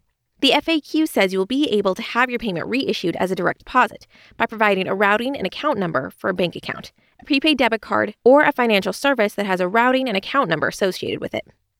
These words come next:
The updated F A Q said you can also update your mailing address to receive your payment. Don't be alarmed if the Get My Payment tool gives you a message that says,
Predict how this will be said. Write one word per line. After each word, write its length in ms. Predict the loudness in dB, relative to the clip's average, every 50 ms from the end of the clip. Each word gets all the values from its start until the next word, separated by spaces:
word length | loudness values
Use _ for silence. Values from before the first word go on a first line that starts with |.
| _ -6
The 140 | -4 -2 0 2
updated 440 | 0 0 0 -4 -4 -4 -4 -4 -4 -6
F 140 | -8 -6 -4
A 100 | -6 -6
Q 280 | -6 -4 -4 -4 -4 -4 -6
said 180 | -4 -2 0 0
you 80 | 0
can 120 | -2 -2 -2
also 300 | -2 -2 0 0 0 0
update 280 | 0 0 0 -2 -4 -4
your 120 | -4 -2
mailing 300 | 0 0 0 0 0 0
address 380 | -2 -2 -4 -6 -8 -8 -10 -8
to 120 | -4 -4
receive 200 | -4 -4 -6 -8
your 60 | -8 -6
payment. 460 | -4 -4 -4 -4 -4 -8 -16 -20 -20 _ _ _ _ _ _ _ _ _ _
Don't 200 | 2 2 2 2
be 120 | 2 0 2
alarmed 340 | 2 4 4 2 2 0
if 120 | -2 -4 -4
the 60 | -2
Get 140 | -2 0 0
My 120 | 0 0
Payment 340 | 0 -2 -4 -2 -2 -2 -2
tool 160 | -2 -2 0
gives 200 | 0 -2 -4 -2
you 120 | -2 -2 -2
a 20 |
message 320 | 0 -2 -2 -2 -4 -4
that 160 | -4 -4 -6 -2
says, 380 | 0 0 2 2 0 -2 -8